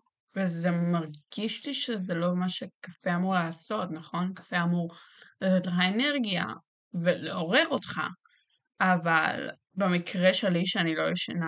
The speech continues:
כל כך טוב, וגם לא מספיק, אז קפה לא כל כך עובד עליי. וגם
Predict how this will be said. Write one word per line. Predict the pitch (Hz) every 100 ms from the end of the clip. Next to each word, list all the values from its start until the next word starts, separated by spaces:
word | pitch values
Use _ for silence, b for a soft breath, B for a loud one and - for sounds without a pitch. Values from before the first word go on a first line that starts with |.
| 165
כל | 190
כך | 208 214 -
טוב, | 240 240 233 233 _
וגם | 226 175 185 170
לא | 170
מספיק, | 165 165 - 196 196 - - - _ _ _ _ _ -
אז | 208 175 165 - _ _ _
קפה | - 202 - - 175 196
לא | 214
כל | 233
כך | 254 247
עובד | 240 185 208
עליי. | 254 185 - 214 214 _ _ _ - 226 185
וגם | 180 165 165 175 180 180 190